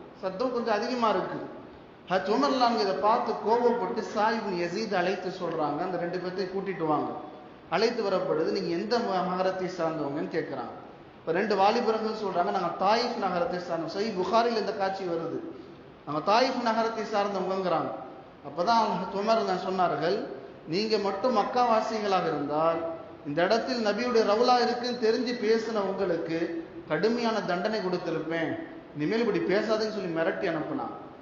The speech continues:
நபி இறந்த பிறகு கூட நபியுடைய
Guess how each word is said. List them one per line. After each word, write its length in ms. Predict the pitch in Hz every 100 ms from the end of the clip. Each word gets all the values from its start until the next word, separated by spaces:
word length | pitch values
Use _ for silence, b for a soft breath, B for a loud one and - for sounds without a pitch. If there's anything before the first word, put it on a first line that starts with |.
| - - -
நபி 440 | 147 190 262 254
இறந்த 500 | 202 196 240 269 277
பிறகு 460 | 240 233 208 196 170
கூட 520 | 156 151 165 180 - - - - 151
நபியுடைய 540 | 170 226 247 208 196